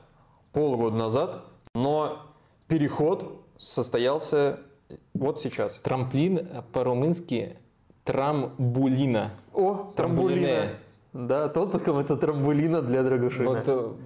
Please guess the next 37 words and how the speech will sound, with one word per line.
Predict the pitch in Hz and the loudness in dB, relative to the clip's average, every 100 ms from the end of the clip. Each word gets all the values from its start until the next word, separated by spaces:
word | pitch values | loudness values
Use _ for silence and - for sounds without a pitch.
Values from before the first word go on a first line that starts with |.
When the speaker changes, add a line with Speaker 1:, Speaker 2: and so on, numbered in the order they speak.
| - | -2
Speaker 1:
Трамбулина | 147 147 165 196 147 | 0 0 2 2 2
Speaker 2:
а, | |
Speaker 1:
для | 143 | 2
Драгушина, | 147 143 135 - 127 123 | 0 0 0 -2 -2 2
Speaker 2:
да, | 120 117 | 2 2
Speaker 1:
пожалуйста. | 113 - - - - | 0 0 -2 -2 -4
Speaker 2:
<laughs> | |
трамбулина | 147 127 - 131 147 123 | -2 0 0 0 0 0
для | 113 131 | -2 -6
Драгушина. | - 123 127 151 151 - 185 - - | -6 -6 -6 -6 -6 -6 -8 -10 -10
Прекрасный | - - 135 127 | -8 -2 -2 0
румынский | 117 117 117 120 | 0 0 0 0
язык. | 131 147 - - | 2 0 -4 -2
Speaker 1:
Да. | 135 127 | -2 0
Speaker 2:
А, | 123 123 - | 2 0 2
и, | 135 131 131 135 131 131 127 | 2 4 4 4 4 4 2
м, | 123 123 120 123 117 95 - - - | 2 0 -2 -4 -8 -10 -12 -14 -8
э, | 120 117 - | 0 0 0
здорово, | 127 131 131 110 | 0 0 0 0
здорово, | 120 139 123 | 0 2 2
что | 113 - | -2 -8
у | |
нас | 120 117 127 | -8 -6 -6
люди | 131 | -6
со | 127 - | -6 -8
всего | 120 120 120 117 | -4 -2 0 0
Speaker 1:
Да. | 110 110 | 0 0
Speaker 2:
света | 120 113 | 0 -2
смотрят. | - - - - | -6 -10 -10 -18
Speaker 1:
<laughs> | 151 | -10
Ты, | - | -6
ты, | 220 - 196 | -4 -2 -2
ты | 202 - 220 214 | 0 -2 -2 0
думаешь, | 226 220 262 294 - | 0 0 0 0 0
это | 170 160 | 0 0
не | 151 | 2
Google | 160 175 180 | 2 2 0